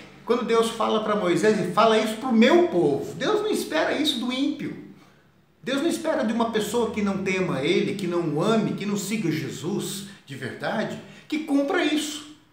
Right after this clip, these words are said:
Mas pra mim e pra você, que diz que Jesus é Senhor e que ama Jesus e que se entregou para o senhorio de Jesus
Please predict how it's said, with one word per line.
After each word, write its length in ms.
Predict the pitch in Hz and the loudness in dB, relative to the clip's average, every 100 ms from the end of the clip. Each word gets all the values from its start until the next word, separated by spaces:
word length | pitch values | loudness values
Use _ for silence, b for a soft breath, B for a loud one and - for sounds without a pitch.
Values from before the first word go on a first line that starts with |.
| _ | _
Mas 140 | 120 - | -18 -18
pra 220 | - 107 | -16 -14
mim 520 | 101 156 - - - - | -8 -6 -4 -6 -12 -14
e 60 | 160 | -12
pra 160 | 160 | -10
você, 480 | 143 180 180 - 104 - B B B | -8 -8 -10 -12 -14 -18 B B B
que 100 | 143 | -14
diz 240 | 135 190 | -10 -8
que 140 | - 175 | -6 -4
Jesus 380 | 165 147 175 | -4 -4 -4
é 60 | 208 | -6
Senhor 480 | - - 147 120 120 | -6 -6 -6 -6 -8
e 40 | |
que 200 | - 156 | -8 -4
ama 300 | 175 202 208 | 0 0 0
Jesus 560 | 214 170 113 113 - - B B 156 | -2 -4 -6 -10 -12 -16 B B -16
e 60 | |
que 140 | 156 165 | -12 -10
se 120 | 190 | -8
entregou 480 | 180 170 139 175 180 | -6 -6 -4 -4 -2
para 220 | 185 185 | 0 0
o 100 | 180 | -2
senhorio 640 | 180 220 202 180 226 269 | 0 2 2 2 2 2
de 140 | 208 | -2
Jesus 640 | 160 175 - 151 151 - | -2 -2 -2 -4 -6 -10